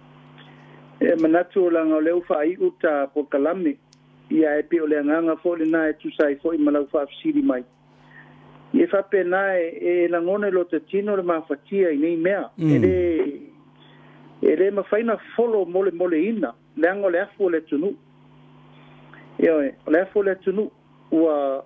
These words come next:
Speaker 1: o whaaleo fo i manatu malangona i lo mātou walauina whawhaipule.
Speaker 2: Nā lia.
Speaker 1: E mana o ea mātou ke nofo nofo, ma le upu le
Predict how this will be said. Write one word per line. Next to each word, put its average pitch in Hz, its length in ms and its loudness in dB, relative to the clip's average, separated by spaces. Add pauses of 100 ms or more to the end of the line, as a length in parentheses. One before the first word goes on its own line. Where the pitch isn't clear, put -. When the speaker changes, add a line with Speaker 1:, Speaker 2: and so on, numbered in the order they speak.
(600)
Speaker 1:
o 156 140 4
whaaleo 170 540 2
fo 226 120 0
i 196 80 -12
manatu 202 400 -4
malangona 180 600 0
i 170 40 -2
lo 160 100 -2
mātou 160 480 -2
walauina 156 520 0
whawhaipule. 160 760 -2 (460)
Speaker 2:
Nā 135 180 0
lia. 92 280 -6 (1200)
Speaker 1:
E 165 80 8
mana 196 340 0
o 175 100 0
ea 190 360 2
mātou 170 460 -2
ke 175 100 2
nofo 160 300 -2
nofo, 202 420 0 (720)
ma 165 140 4
le 165 140 0
upu 196 360 -2
le 196 120 2